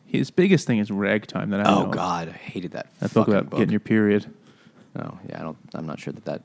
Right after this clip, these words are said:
Speaker 2: is what it's about, but yes. <laughs> I think it's about assembly lines.
Speaker 1: It's about Immigrant Stories. We should read it. It's super famous and everyone reads it in
Speaker 2: I
Speaker 1: school at
Speaker 2: pretended
Speaker 1: some
Speaker 2: to read
Speaker 1: point.
Speaker 2: it in high school,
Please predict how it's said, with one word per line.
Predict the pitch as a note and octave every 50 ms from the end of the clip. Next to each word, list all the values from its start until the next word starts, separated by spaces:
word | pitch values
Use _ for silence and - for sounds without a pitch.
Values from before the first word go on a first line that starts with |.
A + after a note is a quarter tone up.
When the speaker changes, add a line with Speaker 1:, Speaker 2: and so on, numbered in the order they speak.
| -
Speaker 2:
is | - - -
what | - B1+
it's | - - -
about, | B1 B1+ D#2+ - -
but | - - -
yes. | - A#1+ - - -
<laughs> | - - - - - - - - - - - - - - - _ - - - _ _ - - - - -
I | -
think | - F3 D#3
it's | D3+ C3
about | A2+ G2+ F#2 E2 - -
assembly | F#2 - - G2+ F2+ D#2+ D#2 D#2
lines. | D2 D2+ D2+ D2+ D2+ D2+ - - - _ _ _ _ _
Speaker 1:
It's | - B2+ - -
about | D3 B2+ C3 B2+ B2 A#2+ A#2 A#2 - - - _ _ _ _ _ _ _ _ _
Immigrant | B2+ A#2+ A#2 A2+ G#2+ G#2+ G#2+ G#2+ -
Stories. | - - - A2 G#2+ G#2+ G#2+ G#2 G#2 G#2 G2+ - - -
We | C3+ F3
should | - A3 E3 A#2
read | A2+ A2 G#2+ G#2
it. | G#2 - -
It's | - G#2 - - -
super | - - B2+ - - G#2
famous | - - G#2 G#2 G2+ G#2 A2 -
and | G#2+ G#2+
everyone | G#2+ G#2 G#2 G#2+ G#2 G#2
reads | G2+ G#2 G#2 -
it | -
in | -
Speaker 2:
I | G2+
Speaker 1:
school | G2 - - G2+
at | G2 -
Speaker 2:
pretended | G#2+ F#2+ F#2 E2+ - -
Speaker 1:
some | G2+ -
Speaker 2:
to |
read | - -
Speaker 1:
point. | - E2
Speaker 2:
it |
in | E2+ F2+
high | - -
school, | - - - E2+ - - -